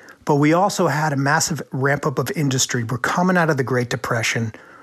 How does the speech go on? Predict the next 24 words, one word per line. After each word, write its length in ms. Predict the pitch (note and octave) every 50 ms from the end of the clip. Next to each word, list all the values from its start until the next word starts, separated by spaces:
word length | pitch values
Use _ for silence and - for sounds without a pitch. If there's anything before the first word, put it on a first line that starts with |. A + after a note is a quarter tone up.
| - - - - _
Franklin 500 | - - - E3 E3+ E3+ C#3+ E3+ D#3 D3+
Delano 340 | C#3+ C#3+ C#3+ C#3 C3+ C3+ C3
Roosevelt 560 | B2+ C3+ C#3 B2+ B2+ C3 A#2+ C#3 B2+ B2 A#2
creates 460 | - - - C#3 C#3+ D3 C#3 - -
this 240 | - C#3 B2 - -
thing 340 | - - - C#3 C#3 C3+ C3+
called 360 | B2 - C3+ B2+ B2 A#2+ A#2+ - - - - -
the 120 | - C#3+ - -
Arsenal 400 | D#3+ D3 D#3 D3+ - - D#3 C#3+
of 100 | C3+ B2+
Democracy. 800 | - C#3+ A#2+ A#2+ A2+ A2+ A2 - - A2+ - - C3+ A#2+ A#2+ A#2 - - - - - - - - - - - _ _ _ _
Um, 340 | - C#3+ C3 C3 B2 B2+ A#2+ -
his 220 | - E3 D#3+ C#3
idea 460 | D#3+ D3 D#3 D3 B2+ - F3 E3+ D#3+ E3
is 180 | - D3 - -
to 120 | - C#3+
join 320 | A#2+ A#2 C#3 C#3+ C#3+ C3+
the 60 | C3+ C#3
military, 800 | C3+ C#3+ C#3 C#3 C3+ C3 - - C#3+ C3 C3 C3 C3 C3 C3 - - - - - - - - _ _ -
uh, 280 | C#3+ C3 B2 B2 C3+ - - -
politics, 880 | - - - - D#3 C#3+ C3+ C3 C3 - - C3+ B2 - - - - - _ _ _ _ _ _ _ _ _ _ _ -
and 240 | - C#3+ C3 A#2+ A2+ - _ _ _ -
private 600 | - - - - F3 D#3+ E3+ F3 D#3+ F#3+ F#3 -
industry 560 | F#3 E3+ E3 D3+ - - - C#3+ B2+ A#2+ A#2+